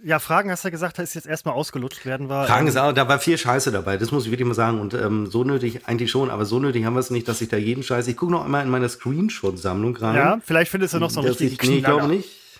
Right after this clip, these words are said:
Speaker 2: Ach doch, halt, tatsächlich, Moment. Äh, jemand fragt, eine Hörerin, so viel darf ich sicherlich sagen, Silvester steht vor der Tür, Spieleabend mit, ach, wie kann, ach,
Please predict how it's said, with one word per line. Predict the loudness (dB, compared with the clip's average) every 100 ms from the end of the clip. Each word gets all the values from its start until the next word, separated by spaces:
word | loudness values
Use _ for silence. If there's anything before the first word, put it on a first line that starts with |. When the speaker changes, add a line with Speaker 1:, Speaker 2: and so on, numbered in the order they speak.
| _ _ _ _ _ _
Speaker 2:
Ach | 0
doch, | 2 2
halt, | 2 2 -2 -2
tatsächlich, | 0 2 -2 0
Moment. | 2 2 2 0 -6 -18 _ _ _ _ 2
Äh, | 4 6 6 4
jemand | 2 -2 -2
fragt, | 2 4 4 -2 -2
eine | 0 2
Hörerin, | 2 2 2 2 0
so | -2
viel | -2
darf | 0 0
ich | -2
sicherlich | -2 -2 -2
sagen, | 0 0 0 0 -2 -10 _ _ _ _ -16 -12
Silvester | -2 0 2 0 0 -4
steht | -2 -4 0
vor | 0
der | 2
Tür, | 2 2 2 0 -2 -18 _ -6
Spieleabend | -6 0 0 2 2 2 2
mit, | -4 -6 -10 -18
ach, | -12 -10
wie | -10 -10
kann, | -12 -2
ach, | 2 2 0